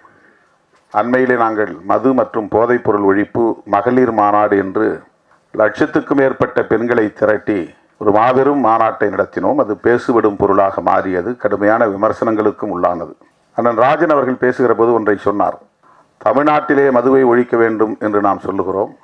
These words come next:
ஒருவேளை தமிழ்நாட்டில் மதுவை ஒழிக்கும் நோக்கில் கடைகளை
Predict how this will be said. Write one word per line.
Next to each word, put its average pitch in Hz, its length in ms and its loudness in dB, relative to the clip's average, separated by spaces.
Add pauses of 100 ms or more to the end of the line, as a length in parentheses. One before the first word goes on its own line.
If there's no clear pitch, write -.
(120)
ஒருவேளை 117 380 2
தமிழ்நாட்டில் 107 600 -2
மதுவை 101 260 2 (380)
ஒழிக்கும் 110 440 0
நோக்கில் 104 380 -4 (280)
கடைகளை 107 400 0